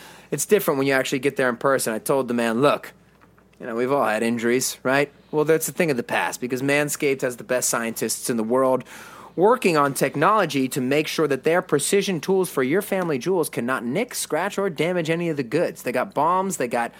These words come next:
rubs, they got all kinds of stuff. They got, most importantly, that Lawnmower three point oh. So get twenty percent off and free shipping with the code armchair at manscaped dot com. Your balls will thank you.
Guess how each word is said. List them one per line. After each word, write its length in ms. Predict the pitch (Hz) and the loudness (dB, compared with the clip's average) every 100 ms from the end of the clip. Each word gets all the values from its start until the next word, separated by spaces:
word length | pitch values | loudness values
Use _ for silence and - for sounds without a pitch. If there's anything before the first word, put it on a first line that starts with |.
| - - | -20 -12
rubs, 460 | 113 131 175 175 160 | -2 2 2 0 -2
they 120 | 143 | -2
got 380 | 120 127 123 - | 0 0 0 0
all 160 | 139 143 | 0 0
kinds 460 | - 107 113 90 | -4 -4 -4 -6
of 80 | 95 | -8
stuff. 380 | - - 90 - | -8 -6 -8 -6
They 120 | 104 | -8
got, 300 | 87 104 101 - - - | -6 -6 -6 -10 -16 -6
most 240 | 113 - | -4 -4
importantly, 640 | 95 - 147 - 73 76 - - - | -6 -4 -4 -4 -10 -14 -16 -20 -6
that 240 | 107 95 - _ _ - | -4 -4 -6 _ _ -6
Lawnmower 680 | 107 110 101 101 92 73 - - | -2 -2 -2 -2 -4 -6 -12 -16
three 280 | - 104 92 | -4 -2 -2
point 340 | 104 92 - 104 | -4 -6 -6 -4
oh. 280 | 98 76 - - - | -4 -4 -10 -20 -4
So 140 | 131 | -2
get 180 | 120 139 | 0 0
twenty 220 | 165 175 | 0 0
percent 400 | 175 160 175 165 - | -2 0 0 0 0
off 380 | 147 147 147 - - | 4 6 4 -2 -4
and 180 | 127 | -4
free 240 | - 156 170 | -2 -2 -2
shipping 500 | - 160 165 160 156 | 0 0 0 -2 -4
with 140 | 139 139 | -4 -4
the 60 | - | -4
code 260 | - 131 - | -2 -2 2
armchair 560 | 139 143 135 143 135 135 | 2 2 2 2 2 2
at 100 | 120 | -2
manscaped 540 | 107 113 117 - 117 - | 0 0 0 0 -2 0
dot 240 | 110 - | -2 -2
com. 460 | - 113 107 78 - _ _ _ | -2 0 0 -4 -12 _ _ _
Your 120 | 98 | -6
balls 280 | 92 98 95 | -2 -2 -2
will 60 | 101 | -4
thank 300 | 104 101 - | -6 -8 -8
you. 140 | 78 | -12